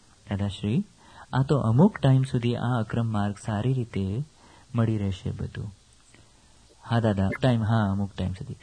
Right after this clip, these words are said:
દાદાશ્રી, અમુક ટાઈમ સુધી, કારણ કે જેટલો જથ્થો અહીંથી વીણીને મોકલી દેવાનો છે, એટલો જથ્થો વીણાઈ જશે,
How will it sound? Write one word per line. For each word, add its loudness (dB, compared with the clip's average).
દાદાશ્રી, 2
અમુક 0
ટાઈમ 4
સુધી, 0
કારણ 2
કે 0
જેટલો 0
જથ્થો 2
અહીંથી 0
વીણીને 0
મોકલી 0
દેવાનો 4
છે, -2
એટલો 0
જથ્થો 0
વીણાઈ 2
જશે, 0